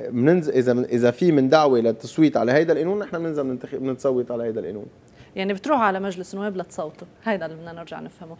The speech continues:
Speaker 1: إذ-
Speaker 2: آه، لا، لأقلك، آه،
Speaker 1: نعم.
Speaker 2: يعني من كم يوم صار في اجتماع عند الرئيس بري لعدد من نواب أربعتاش أذار، ما عرفنا شو النتيجة. تفضل خبرنا،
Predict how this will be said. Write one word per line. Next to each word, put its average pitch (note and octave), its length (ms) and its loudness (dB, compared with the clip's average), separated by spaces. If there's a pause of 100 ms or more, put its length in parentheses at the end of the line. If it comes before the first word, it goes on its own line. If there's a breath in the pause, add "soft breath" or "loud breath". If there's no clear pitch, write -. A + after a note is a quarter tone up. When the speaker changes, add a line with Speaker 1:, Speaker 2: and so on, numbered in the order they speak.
Speaker 1:
إذ- - 500 2
Speaker 2:
آه، C4 200 2
لا، D4+ 200 0
لأقلك، D#4 480 0
آه، A3 160 -4
Speaker 1:
نعم. A#3+ 60 4
Speaker 2:
يعني A3+ 200 2
من B3+ 180 4
كم D4+ 180 0
يوم D#4 200 0
صار C4+ 180 -2
في C4+ 140 -6
اجتماع A#3 340 -2
عند G#3 160 0
الرئيس G3+ 300 -4
بري G3+ 400 0
لعدد G#3+ 720 0
من G3+ 80 -6
نواب G3+ 240 -2
أربعتاش F#3 440 -6
أذار، F#3+ 400 -4
ما A#3+ 140 -2
عرفنا B3+ 320 -2
شو G#3 160 -6
النتيجة. F3 460 -12 (200)
تفضل G3+ 300 -4
خبرنا، F3 440 -10